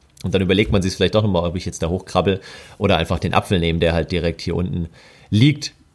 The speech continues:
Das beste Beispiel sind wahrscheinlich aufgeschnittene Äpfel. Also entweder du schneidest dir den selbst auf oder wenn du dich noch als Kind erinnerst, wenn deine Eltern dir irgendwie Apfel und anderes, äh, Obst aufgeschnitten haben, dann schmeckt's halt einfach viel besser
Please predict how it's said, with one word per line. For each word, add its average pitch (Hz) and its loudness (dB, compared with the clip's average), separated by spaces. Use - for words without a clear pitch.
Das 101 -2
beste 92 0
Beispiel 92 0
sind 87 -6
wahrscheinlich 87 -2
aufgeschnittene 95 0
Äpfel. 101 0
Also 90 -2
entweder 90 -2
du 87 -4
schneidest 92 -4
dir 90 -2
den 85 -2
selbst 98 0
auf 98 4
oder 92 0
wenn 90 -2
du 90 -2
dich 87 -8
noch 92 -4
als - -2
Kind 139 2
erinnerst, 110 4
wenn 98 -2
deine 95 0
Eltern 98 0
dir 95 2
irgendwie 95 0
Apfel 107 0
und 101 2
anderes, 98 2
äh, 98 4
Obst - 0
aufgeschnitten 101 0
haben, 98 2
dann 90 4
schmeckt's - -2
halt 87 2
einfach 85 -2
viel 92 -2
besser 85 0